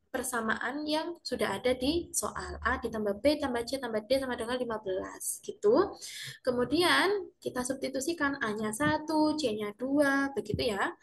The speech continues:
A ditambah B tambah dua tambah D sama dengan lima belas. A ditambah dua sama dengan tiga, ditambah B tambah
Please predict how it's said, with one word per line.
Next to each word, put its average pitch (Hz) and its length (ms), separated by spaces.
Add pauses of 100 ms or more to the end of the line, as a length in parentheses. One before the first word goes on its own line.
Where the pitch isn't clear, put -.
(880)
A 349 400 (100)
ditambah 240 540
B 302 180
tambah 220 400
dua 254 320
tambah 226 300
D 269 160
sama 262 160
dengan 233 240
lima 233 240
belas. 208 720 (560)
A 339 160
ditambah 226 480
dua 294 480 (160)
sama 233 240
dengan 214 240
tiga, 254 640 (480)
ditambah 226 480
B 330 240
tambah 214 320